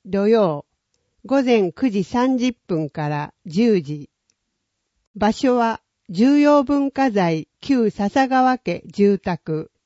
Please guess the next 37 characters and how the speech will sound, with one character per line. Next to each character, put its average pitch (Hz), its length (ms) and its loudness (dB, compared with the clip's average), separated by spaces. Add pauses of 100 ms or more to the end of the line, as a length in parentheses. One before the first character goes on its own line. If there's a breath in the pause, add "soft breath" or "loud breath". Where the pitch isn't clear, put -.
(360)
笹 233 360 0
川 226 320 0
邸。 175 480 -6 (1700)
イ 240 120 -2
ラ 277 160 -2
ス - 160 -18
ト、 233 300 -4 (560)
イ 214 100 -2
ラ 269 160 2
ス - 120 -18
ト 240 160 0
の 226 160 0
説 208 340 -4
明。 165 440 -2 (1200)
新 262 260 -2
潟 269 320 -4
市 190 260 -10
消 269 340 0
防 247 260 0
局 185 340 -6
の 160 320 -6
マ 196 180 -2
ス - 140 -12
コ 269 120 -2
ッ 277 80 -6 (100)
ト 254 100 -2
キ - 140 -4
ャ 233 60 0
ラ 240 120 0
ク - 140 -20
タ 156 400 -6 (120)
ー、 - 40 -20
翔 269 260 0
太 208 220 -4
く 160 160 -10
ん 156 180 -8
が、 151 340 -10